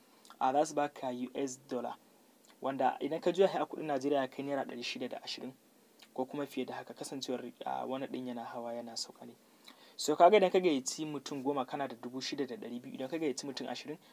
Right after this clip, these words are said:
kana da dubu goma sha biyu da ɗari huɗu, zuwa dai iya adadin yadda za ka iya yin invite na mutane zuwa wannan application ɗin. So, amma kafin mu fara bidiyon, idan wannan shine bidiyon ka na farko a wannan channel ɗin, ko kuma baka yi subscribe ba, to, kada ka manta ka danna alamar subscribe,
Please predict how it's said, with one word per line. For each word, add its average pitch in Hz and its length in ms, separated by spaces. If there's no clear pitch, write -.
kana 147 200
da 127 60
dubu 123 220
goma 135 200
sha 127 220
biyu 123 160
da 147 80
ɗari 120 220
huɗu, - 220
zuwa 143 280
dai 135 220
iya 151 200
adadin 143 340
yadda 127 160
za 123 100
ka - 180
iya 131 160
yin 127 140
invite 120 380
na 123 80
mutane 123 380
zuwa 123 220
wannan 113 340
application - 520
ɗin. - 80
So, - 180
amma 175 140
kafin 196 220
mu 143 60
fara 151 160
bidiyon, 143 240
idan 131 160
wannan 151 120
shine 139 200
bidiyon 127 240
ka 127 80
na 123 80
farko 131 320
a 131 80
wannan 123 240
channel 123 160
ɗin, 117 180
ko 143 140
kuma 170 200
baka 151 240
yi 123 120
subscribe 123 400
ba, 127 120
to, 127 120
kada 180 160
ka 170 80
manta 143 260
ka 135 100
danna 139 200
alamar 127 260
subscribe, - 360